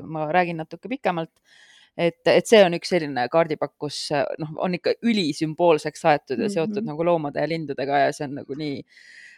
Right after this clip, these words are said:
Speaker 1: äh, juba kõrgem tase, aga tegelikult alustada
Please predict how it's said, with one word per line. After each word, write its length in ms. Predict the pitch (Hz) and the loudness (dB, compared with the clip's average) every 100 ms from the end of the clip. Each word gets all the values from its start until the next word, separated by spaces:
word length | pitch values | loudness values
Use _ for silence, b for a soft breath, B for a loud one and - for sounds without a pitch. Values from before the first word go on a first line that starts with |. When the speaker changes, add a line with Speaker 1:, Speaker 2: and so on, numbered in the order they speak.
| - | 0
Speaker 1:
äh, 200 | 113 - 165 | 2 2 2
juba 220 | 202 190 | 2 4
kõrgem 320 | 208 220 170 | 6 6 6
tase, 300 | 170 226 190 165 | 4 4 4 4
aga 160 | 170 | 4
tegelikult 380 | 233 269 190 - | 4 4 0 2
alustada 520 | 247 240 - 160 151 | 4 2 0 -2 0